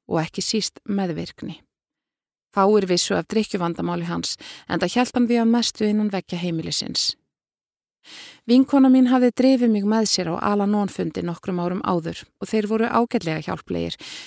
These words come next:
en mér gagnaðist ekki síður vel að lesa mér til um meðvirkni. Með tímanum öðlaðist ég síðan hugrekkið sem þurfti til að binda enda á hjónabandið. Námið mitt gekk vonum framar og háskólaárin liðu með örskotshraða.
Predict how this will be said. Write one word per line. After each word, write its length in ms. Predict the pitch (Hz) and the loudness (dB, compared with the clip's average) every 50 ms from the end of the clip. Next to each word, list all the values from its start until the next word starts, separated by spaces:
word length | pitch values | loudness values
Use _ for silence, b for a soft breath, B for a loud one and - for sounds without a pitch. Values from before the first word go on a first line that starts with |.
| B B | B B
en 120 | - 180 180 | -4 -2 -2
mér 160 | 185 208 - | -2 -2 0
gagnaðist 480 | - 214 220 - 247 254 254 240 - - | 0 0 2 4 4 4 4 2 2 -2
ekki 200 | 247 - - 220 | -4 -2 -4 -4
síður 400 | - - 262 269 262 - 220 202 180 | -2 0 0 0 2 2 0 -2 -2
vel 140 | 175 165 165 | -2 -4 -2
að 160 | 175 175 175 180 | -2 -2 -2 -2
lesa 200 | 185 - - 202 | -2 -2 -2 -2
mér 160 | 196 196 - | -4 -4 -6
til 220 | - - 170 170 190 | -4 -4 -2 -2 0
um 80 | 214 | 0
meðvirkni. 600 | 233 240 226 175 156 151 - - - - 160 - _ _ _ _ _ _ _ _ _ _ _ _ _ _ _ _ _ _ _ - | 2 2 0 -2 -4 -8 -10 -12 -14 -14 -14 -16 _ _ _ _ _ _ _ _ _ _ _ _ _ _ _ _ _ _ _ -10
Með 140 | - - - | -10 -8 -4
tímanum 420 | - 208 196 190 190 202 220 240 254 - | -2 -2 -2 0 0 0 0 0 0 0
öðlaðist 480 | 214 180 180 185 180 175 175 170 - - | -2 -2 0 0 0 -2 -2 -4 -4 -6
ég 160 | 196 170 - | -6 -4 -4
síðan 300 | - 202 180 175 175 175 | -4 -4 -4 -4 -4 -2
hugrekkið 520 | 196 214 196 185 180 165 - - 185 160 - | 0 0 0 0 -4 -6 -8 -8 -8 -6 -6
sem 140 | - 175 165 - | -6 -6 -6 -4
þurfti 460 | - 208 196 - - - - 156 - _ _ _ _ | -4 -4 -4 -4 -10 -14 -16 -16 -16 _ _ _ _
til 120 | - 208 180 | -8 -8 -6
að 80 | - | -6
binda 300 | - 175 165 - - - 170 | -6 -6 -6 -6 -6 -4 -4
enda 240 | 170 165 - 175 | -4 -4 -6 -6
á 80 | 175 180 | -8 -6
hjónabandið. 720 | - - 180 165 160 - - 160 156 - - - - - _ _ _ _ _ _ _ _ _ _ _ _ _ _ _ _ _ _ _ _ b b b b b b b b b b b b b b b b - | -6 -6 -6 -6 -6 -8 -8 -12 -12 -12 -14 -18 -18 -20 _ _ _ _ _ _ _ _ _ _ _ _ _ _ _ _ _ _ _ _ b b b b b b b b b b b b b b b b -2
Námið 380 | 208 202 208 247 254 269 269 262 | 2 4 4 6 6 6 8 8
mitt 200 | 262 269 247 - - | 6 4 4 2 0
gekk 220 | 254 247 233 - 233 | 0 0 0 0 2
vonum 300 | 233 254 254 254 247 233 | 4 4 6 6 4 4
framar 380 | - - 202 175 165 165 170 165 | 2 0 -2 -2 -2 -2 -4 -6
og 80 | 165 175 | -4 0
háskólaárin 720 | 185 208 208 208 - - 208 208 208 - 214 208 208 208 | 0 0 0 0 0 0 0 0 0 0 0 0 0 0
liðu 300 | 208 208 208 208 202 208 208 | 2 2 2 2 2 2 0
með 140 | 208 214 - | 0 -2 -2
örskotshraða. 960 | - 226 226 - - - - 220 - - - - - - 170 160 160 151 147 | -2 -2 -2 -2 -4 -4 -4 -4 -4 -4 -6 -6 -4 -4 -6 -4 -6 -8 -10